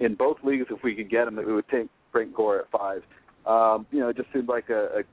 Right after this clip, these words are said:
a, a great year for him, and he catches the ball a lot out of the backfield. He has very little competition, and it looked like the forty-niners are gonna be a really big team this year. So, um, we, we did it, and we're pretty happy we got Gore on both teams.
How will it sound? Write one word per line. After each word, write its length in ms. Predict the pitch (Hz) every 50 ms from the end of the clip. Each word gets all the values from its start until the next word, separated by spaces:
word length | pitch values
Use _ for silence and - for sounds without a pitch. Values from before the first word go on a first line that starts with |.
| _ _ -
a, 60 | 107
a 40 | 104
great 300 | - 113 113 117 120 -
year 260 | 113 110 117 135 135 -
for 120 | - 131
him, 220 | 139 147 151 151 135
and 80 | 110
he 60 | 104 92
catches 320 | - - 120 - - 104
the 60 | 104
ball 260 | - - 110 107 113
a 40 | 113
lot 180 | 117 117 117 113
out 80 | 110
of 80 | 104 95
the 60 | 87
backfield. 580 | 87 - 113 123 127 - _ - 131 127 127 117
He 60 | 104
has 160 | 95 90 87 92
very 200 | 95 104 107 104
little 160 | 107 104 104
competition, 840 | 101 - 117 104 95 - - - - 123 117 - - 127 123 127 123 - - - - - - _ -
and 240 | 113 113 110 110
it 100 | 110 -
looked 340 | 107 117 131 156 170 - -
like 260 | 127 117 113 107 -
the 80 | - 110
forty-niners 560 | - - 120 117 107 110 110 113 113 110 98 101
are 60 | -
gonna 180 | 107 107 107
be 420 | 92 92 110 107 107 107 104 101 98 - - - - - _ -
a 80 | 104 98
really 220 | 110 117 113 107
big 280 | 101 - 110 101 95 -
team 220 | - 151 - 277
this 100 | 101 92 - -
year. 300 | 101 92 90 90 87 - - _ - -
So, 280 | 113 104 101 101 104
um, 380 | 101 101 98 98 101 107 104 95 - - -
we, 220 | 117 123 120 110
we 140 | 110 113 113
did 180 | 110 120 127
it, 120 | 143 160 147
and 100 | 127 113
we're 80 | 113
pretty 240 | - - 135 135 127
happy 220 | 127 135 139 - 117
we 120 | 107 107
got 220 | 104 110 101 -
Gore 160 | - 113 120 123
on 80 | 113
both 200 | 107 123 123 -
teams. 260 | - 139 143 147 131